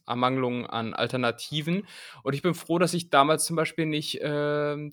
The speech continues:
Geografie gewählt hab, beziehungsweise Erdkunde, weil, und das muss ich einfach hier zu Beginn loswerden, äh, ich ha-, ich hab eine furchtbare Woche hinter mir.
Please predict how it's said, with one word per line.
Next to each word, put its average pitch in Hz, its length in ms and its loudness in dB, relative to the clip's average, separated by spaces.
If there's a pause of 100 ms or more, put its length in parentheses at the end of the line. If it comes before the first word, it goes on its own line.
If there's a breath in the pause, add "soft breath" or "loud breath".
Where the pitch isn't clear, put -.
Geografie 160 920 2
gewählt 123 480 2
hab, 143 120 2
beziehungsweise 135 460 -2
Erdkunde, 139 580 2
weil, 139 260 8
und 127 180 -2
das 127 200 0
muss 139 360 4
ich 117 160 0
einfach 110 180 2
hier 123 160 0
zu 131 140 0
Beginn 123 260 2
loswerden, 131 560 4 (380 loud breath)
äh, 120 140 8
ich 127 140 4
ha-, 156 80 10
ich 135 140 0
hab 131 80 2
eine 131 80 2
furchtbare 120 460 4
Woche 113 160 4
hinter 107 240 0
mir. 107 280 -2